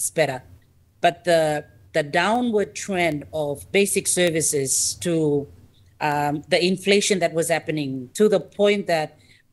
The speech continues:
the money that people were receiving was not enough to sustain them.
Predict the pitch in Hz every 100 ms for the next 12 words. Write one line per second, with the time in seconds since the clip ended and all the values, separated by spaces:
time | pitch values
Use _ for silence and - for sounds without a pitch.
0 | _ - 175 196 254 226 208 - 214 202
1 | 185 165 160 160 156 208 196 170 165 147
2 | 170 170 165 165 156 143 156 143 170 160
3 | 147 135